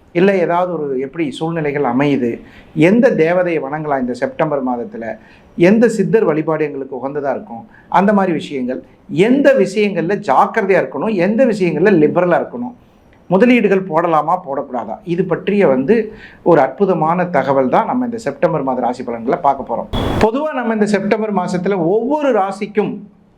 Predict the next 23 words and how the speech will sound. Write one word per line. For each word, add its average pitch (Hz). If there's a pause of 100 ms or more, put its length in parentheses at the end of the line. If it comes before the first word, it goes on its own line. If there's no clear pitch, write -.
(140)
இந்த 247
ராசிக்கு 214
எப்படி 175
இருக்கு 131
அப்படிங்கிறத 139
பார்ப்போம். 135
அது 160
கோச்சார 196
பலன்களை 165
வச்சு 165
சொல்றோம். 156
சுய 220
ஜாதகத்தில் 180
இருக்கக்கூடிய 165 (720)
தசாபுத்திகளை 202
வச்சு 156
தான் 214 (200)
பலன்கள். 143 (120)
நிறைய 220
பேர் 269
என்ன 214
இப்ப 208
பேசிக்கிறாங்கன்னா, 170